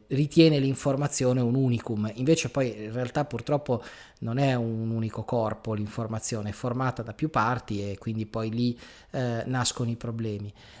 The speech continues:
Ehm, però no, eh, io t'ho detto prima che è una triste verità quella detta da, da Mino,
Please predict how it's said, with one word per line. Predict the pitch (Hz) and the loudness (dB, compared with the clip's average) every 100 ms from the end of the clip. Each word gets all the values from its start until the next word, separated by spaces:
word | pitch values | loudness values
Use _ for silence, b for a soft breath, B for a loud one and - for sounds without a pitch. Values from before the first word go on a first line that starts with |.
| - | -4
Ehm, | 147 143 135 131 131 131 127 123 120 | 0 2 4 2 0 0 0 -2 -4
però | - 165 170 | 4 10 10
no, | 151 143 117 - - | 10 6 2 -2 -8
eh, | 117 117 113 | -6 -4 -2
io | 131 | 0
t'ho | 143 135 | 2 2
detto | 123 - | 0 -2
prima | 120 127 123 117 | -2 0 0 0
che | 123 | -2
è | |
una | 117 | -4
triste | 117 131 123 131 | -2 -2 -2 0
verità | 117 117 117 131 127 | 0 0 0 2 2
quella | 117 113 | 0 -2
detta | 113 110 117 | -2 -4 -4
da, | 113 110 110 | -4 -2 -4
da | 113 | -4
Mino, | 117 123 120 135 175 | -2 0 2 2 0